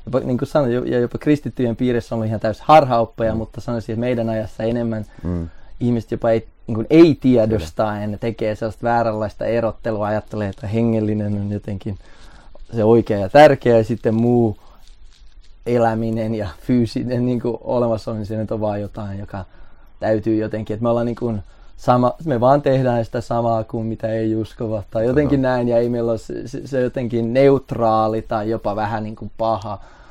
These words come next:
Speaker 1: mutta itse asiassa kristillinen maailmankatsomus, just niin kuin sanoit, että Jeesus nousi fyysisesti, ruumiillisessa niin kuin ylösnousemuksessa,
Speaker 2: Totta.
Speaker 1: ja silloin, ja, ja, ja nousi taivaaseen fyysisessä
Speaker 2: Kyllä.
Speaker 1: ruumiillisessa,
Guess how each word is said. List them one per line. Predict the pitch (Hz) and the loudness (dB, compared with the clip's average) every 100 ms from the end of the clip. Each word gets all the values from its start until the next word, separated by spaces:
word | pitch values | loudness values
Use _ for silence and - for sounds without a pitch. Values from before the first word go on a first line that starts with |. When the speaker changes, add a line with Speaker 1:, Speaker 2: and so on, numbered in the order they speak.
| - - | -20 -14
Speaker 1:
mutta | 113 107 - | -14 -10 -10
itse | 120 - | -8 -6
asiassa | 104 - | -6 -4
kristillinen | 120 113 110 107 107 | -4 -4 -6 -6 -6
maailmankatsomus, | 107 110 107 - 131 110 | -6 -8 -8 -10 -10 -12
just | 139 131 | -10 -4
niin | 139 | 0
kuin | 131 113 - | 0 -4 -10
sanoit, | - 151 147 120 107 123 | 0 2 2 0 -2 -8
että | - 117 107 - | -10 -10 -12 -4
Jeesus | 135 139 120 110 - | 6 6 6 0 2
nousi | 127 127 107 - 104 - - | 4 4 2 -4 -8 -10 -4
fyysisesti, | 143 131 110 101 104 - - 104 - - - - - - 131 | 0 0 0 -4 -6 -8 -10 -10 -10 -20 -20 -20 -20 -10 0
ruumiillisessa | 127 165 131 123 117 113 107 - - | 6 8 8 4 2 0 -4 -6 -8
niin | 123 | -6
kuin | 113 135 | 0 4
ylösnousemuksessa, | 143 110 127 123 107 104 101 76 - | 6 4 0 -2 -2 -4 -6 -8 -10
Speaker 2:
Totta. | - - | -12 -8
Speaker 1:
ja | 113 | -6
silloin, | - 120 117 113 | -4 -2 -2 -2
ja, | 120 113 | -2 0
ja, | 120 113 | 0 0
ja | 120 117 113 | 0 0 -2
nousi | 131 123 113 | -2 -2 -2
taivaaseen | 110 143 185 120 117 110 107 | 4 8 8 6 0 -2 -6
fyysisessä | - 123 117 117 110 101 104 | 0 0 2 -2 -4 -6 -8
Speaker 2:
Kyllä. | - - - | -8 -10 -2
Speaker 1:
ruumiillisessa, | 120 117 113 113 117 - | 0 2 0 -4 -8 -12